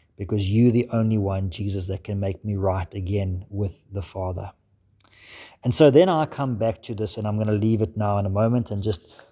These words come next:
pray that some of these thoughts, and maybe different thoughts for you, will, um,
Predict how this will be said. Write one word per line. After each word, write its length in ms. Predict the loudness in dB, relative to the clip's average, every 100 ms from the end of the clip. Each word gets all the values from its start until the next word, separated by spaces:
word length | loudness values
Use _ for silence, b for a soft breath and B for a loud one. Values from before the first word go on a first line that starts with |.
| B
pray 200 | 2 4
that 140 | 4 0
some 180 | 0 2
of 100 | 2
these 180 | -2
thoughts, 300 | 2 4 4
and 80 | 2
maybe 180 | 0 2
different 420 | 2 2 0 0
thoughts 240 | 0 -2 -4
for 240 | 0 2
you, 200 | 2 2
will, 300 | 2 -2 -6 b b b b -8
um, 420 | -6 -4 -4